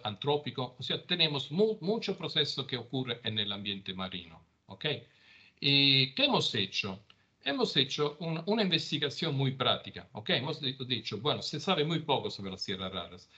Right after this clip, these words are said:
se sabe muy poco en, en nuestra, en nuestro ambiente. Hemos hecho un estudio en el área que se llama el Golfo de Pozzuoli.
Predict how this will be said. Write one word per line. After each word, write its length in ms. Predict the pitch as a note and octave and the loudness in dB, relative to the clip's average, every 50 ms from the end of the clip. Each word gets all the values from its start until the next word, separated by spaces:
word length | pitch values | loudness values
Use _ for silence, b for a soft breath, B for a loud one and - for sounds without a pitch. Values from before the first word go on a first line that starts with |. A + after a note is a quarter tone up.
| B B B | B B B
se 180 | - - C#3 C3+ | -2 0 0 2
sabe 300 | C#3 E3 E3+ D#3+ D3 D3 | 2 2 2 4 4 4
muy 180 | F3+ G3+ G#3+ | 4 4 2
poco 540 | G#3 - F#3 F#3 F#3 - - F3 F3 F3 b b b b b b | 2 4 2 2 2 2 0 -2 -2 -2 b b b b b b
en, 220 | - C3 C3+ C3+ - | 2 2 2 2 2
en 140 | C3 C3+ C#3 | 2 2 4
nuestra, 560 | D3 D3+ D3 - - D3+ D3+ C#3+ C#3+ - - _ - | 2 2 0 -2 -2 0 2 2 0 0 -6 _ -4
en 100 | A#2 B2 | -2 0
nuestro 300 | C3+ C3+ C3+ - B2 A#2 | 0 0 0 0 0 0
ambiente. 560 | A#2 A2+ G#2+ G2+ F#2+ F2+ - - F2 - - b b b b b | 0 0 0 -2 -2 -4 -8 -10 -10 -10 -10 b b b b b
Hemos 300 | G3 A3 A#3 A#3 - - | 0 2 2 2 4 4
hecho 240 | G3 - - C#3 B2 | 4 4 2 0 0
un 100 | B2+ C3 | 0 0
estudio 640 | C3 - - - G3 E3+ A#2+ G#2+ A2+ C3+ D#3 D#3+ - - _ _ _ _ _ _ | 0 -2 0 2 2 2 2 2 2 0 0 -2 -6 -14 _ _ _ _ _ _
en 160 | - C3 C3 | 2 4 4
el 160 | C3+ C3+ D3 E3 | 6 6 6 6
área 260 | F#3 G3+ G3+ F3 C3+ | 6 6 4 2 0
que 80 | C#3+ | -2
se 180 | C3 - C3 A#2 | -2 -2 -2 0
llama 460 | A#2 C#3 D3+ D#3 C#3 B2 A#2 A2+ A#2 - | 2 2 2 2 2 0 -2 -2 -2 -4
el 180 | A2+ G#2+ G#2+ A2+ | -4 -6 -2 -2
Golfo 360 | B2+ D3+ D#3 D#3 - C3 A2 | 0 0 0 -2 -4 -6 -6
de 120 | G2+ G2+ | -6 -6
Pozzuoli. 600 | - - G#2 - - - C3 G#2+ F#2+ F2+ G#2+ C3 | -6 -6 -8 -6 -4 -4 -2 -2 -2 -4 -6 -8